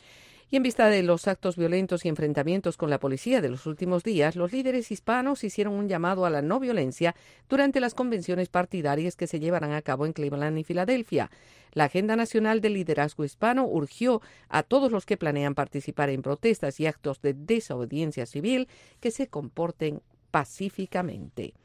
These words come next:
Y por tercer año consecutivo, la fantasía épica Juego de Tronos lidera las nominaciones a los premios Emmy de la televisión.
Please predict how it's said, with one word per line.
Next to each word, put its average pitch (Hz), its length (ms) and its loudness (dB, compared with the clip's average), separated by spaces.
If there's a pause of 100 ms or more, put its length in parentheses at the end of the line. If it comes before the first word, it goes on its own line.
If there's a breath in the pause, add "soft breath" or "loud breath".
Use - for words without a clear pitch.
(520 soft breath)
Y 285 100 -4
por 302 160 2
tercer 214 380 2
año 135 180 -2
consecutivo, 247 680 0
la 226 100 0
fantasía 160 580 -2
épica 147 340 0
Juego 147 300 0
de 131 120 0
Tronos 262 420 0
lidera 180 320 2
las 165 160 0
nominaciones 160 640 -2
a 139 60 0
los 127 140 -4
premios 143 500 0
Emmy 226 200 2
de 185 120 0
la 151 100 0
televisión. 170 640 -2